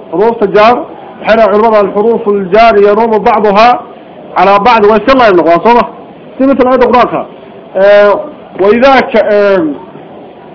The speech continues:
aayadda Qur'aanka, waylun lilmutaffifiin, alladhiina idaa ktaaluu, maxaa la yidhi?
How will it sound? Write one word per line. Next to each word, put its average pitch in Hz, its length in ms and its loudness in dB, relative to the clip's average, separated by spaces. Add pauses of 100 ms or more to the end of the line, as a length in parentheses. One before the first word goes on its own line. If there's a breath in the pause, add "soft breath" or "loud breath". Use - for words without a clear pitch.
(120)
aayadda 233 260 0
Qur'aanka, 240 380 0 (140)
waylun 240 440 0
lilmutaffifiin, 214 1000 -2 (480)
alladhiina 220 600 0
idaa 220 160 2
ktaaluu, 254 500 0 (840)
maxaa 214 240 0
la 240 60 4
yidhi? 240 200 0